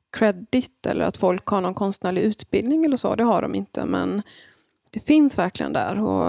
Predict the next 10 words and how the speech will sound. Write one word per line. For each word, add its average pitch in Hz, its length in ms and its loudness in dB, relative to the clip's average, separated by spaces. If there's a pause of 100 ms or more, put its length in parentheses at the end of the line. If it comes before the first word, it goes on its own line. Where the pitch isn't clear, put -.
(160)
um, 208 240 -6 (680)
det 214 100 0
har 214 60 4
påverkat 226 540 2
mig 196 140 0
mycket. 226 540 0
Framförallt 254 520 0
när 214 80 -2
jag 196 120 0
gick, - 460 -6